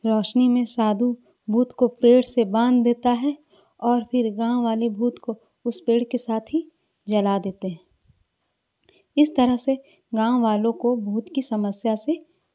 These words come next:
निजात मिल जाता है। तो इस कहानी से हमें क्या शिक्षा मिलती है? समस्या चाहे कैसी भी हो, अगर बुद्धि का प्रयोग किया जाए तो उससे निजात पाया जा सकता है।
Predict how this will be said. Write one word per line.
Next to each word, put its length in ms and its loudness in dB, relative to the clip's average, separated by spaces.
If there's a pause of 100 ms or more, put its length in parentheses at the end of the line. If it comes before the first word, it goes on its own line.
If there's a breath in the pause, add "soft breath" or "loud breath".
(100)
निजात 480 0
मिल 200 -2
जाता 280 -8
है। 140 -10 (2000)
तो 420 4 (240)
इस 160 -4
कहानी 420 0
से 140 2
हमें 340 2
क्या 260 2
शिक्षा 380 2
मिलती 400 8
है? 260 2 (960 soft breath)
समस्या 680 4
चाहे 360 2
कैसी 460 4
भी 180 8
हो, 260 0 (220 soft breath)
अगर 200 0
बुद्धि 360 -2
का 160 0
प्रयोग 540 0
किया 220 2
जाए 420 0 (300 soft breath)
तो 60 4
उससे 320 4
निजात 560 2
पाया 260 2
जा 200 0
सकता 360 -4
है। 180 -4